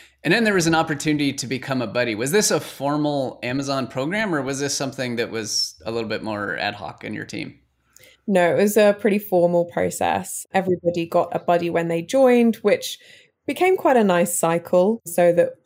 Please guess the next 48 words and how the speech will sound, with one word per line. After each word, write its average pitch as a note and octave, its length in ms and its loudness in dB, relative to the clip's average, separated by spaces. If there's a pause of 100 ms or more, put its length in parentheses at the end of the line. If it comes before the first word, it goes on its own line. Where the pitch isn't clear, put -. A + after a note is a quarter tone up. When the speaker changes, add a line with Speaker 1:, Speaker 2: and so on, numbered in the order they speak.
(240)
Speaker 2:
when F3+ 280 2
you've A3 300 4
been G3+ 200 4
in F#3+ 140 2
role F3+ 300 6
for F3+ 180 -2
long F3 200 2
enough, E3+ 480 -2
you F3+ 160 -6
can F3+ 140 -6
become F3 340 -4
a E3+ 60 0
buddy E3+ 580 -4 (120)
for - 120 -8
somebody E3+ 460 -6
else - 500 -4 (100)
and E3+ 140 -2
the E3+ 80 0
cycle F3 520 -4
can - 240 -8
continue. E3+ 760 -6 (920)
Speaker 1:
Now, D#3 140 -2
you D#3 120 4
mentioned D#3+ 380 0
that C3 380 -4
you C3+ 220 -4
consider C#3 520 -2
your A#2+ 140 -4
first B2+ 260 -6
leadership A#2+ 360 -6
position D3 460 -2
being C#3+ 200 0
in B2+ 80 -2
this A#2 140 -6
buddy. A2+ 220 -4
So B2+ 140 -6
what F#3+ 360 -4
were D#3+ 400 2
some D#3+ 180 -2
of D3+ 80 0
the C3+ 60 -4
characteristics C#3 680 -4
of A#2+ 120 -8
the A#2 80 -10
things C3+ 340 -8
that B2 160 -10
you A2+ 140 -6
did A3 440 -6